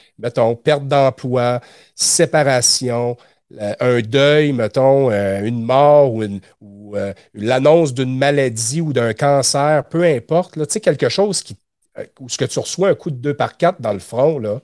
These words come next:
ben, quand t'as brûlé du gaz pendant des années ou des mois auparavant,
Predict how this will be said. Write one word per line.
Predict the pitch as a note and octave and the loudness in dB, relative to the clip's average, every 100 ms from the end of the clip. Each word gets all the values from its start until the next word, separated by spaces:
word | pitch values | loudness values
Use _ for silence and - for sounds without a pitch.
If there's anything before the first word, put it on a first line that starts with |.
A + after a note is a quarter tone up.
| _ _ _ _ _ _ _ - | _ _ _ _ _ _ _ -4
ben, | A2 A2 | -2 0
quand | - D#3+ - | 0 0 2
t'as | E3 | 0
brûlé | C#3+ C3+ C3 G#3 | 0 -2 -2 -2
du | D#3+ | -2
gaz | B2 B2+ F3+ F#3+ C#3+ | -2 0 0 -2 -4
pendant | B2+ G#2+ B2+ | -4 -2 -2
des | C3+ A#2+ A#2 | -4 -6 -4
années | B2+ A#2 C#3 G3+ | -4 -2 -4 -4
ou | D#3 | -4
des | A#2 A#2 | -4 -4
mois | A2 A2+ B2 D3 G3 | -4 -8 -8 -2 0
auparavant, | A3 B2 C3 A#2 A2+ G2+ A#2 C#3 | 0 -2 -4 -4 -4 -4 -2 -2